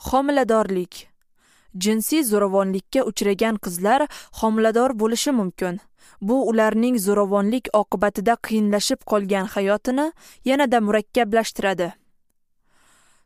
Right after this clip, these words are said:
Soxta aybdorlik hissi. Nega En bobosining qilgan ishida o'zining ham aybi bor deb o'yladi? Aksariyat bolalar kattalarni barkamol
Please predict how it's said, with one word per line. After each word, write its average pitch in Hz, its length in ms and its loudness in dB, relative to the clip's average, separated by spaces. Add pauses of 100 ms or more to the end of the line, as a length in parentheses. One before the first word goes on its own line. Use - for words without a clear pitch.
Soxta - 500 0
aybdorlik 190 720 0
hissi. - 520 -4 (1000)
Nega 254 380 2
En 330 380 0
bobosining 226 600 0
qilgan 247 460 -2
ishida 254 460 0
o'zining 226 460 0
ham 285 280 -2
aybi 202 320 0
bor 233 180 2
deb 240 220 -2
o'yladi? 220 540 0 (880)
Aksariyat 285 640 0
bolalar 214 540 2
kattalarni 214 800 0
barkamol 202 600 0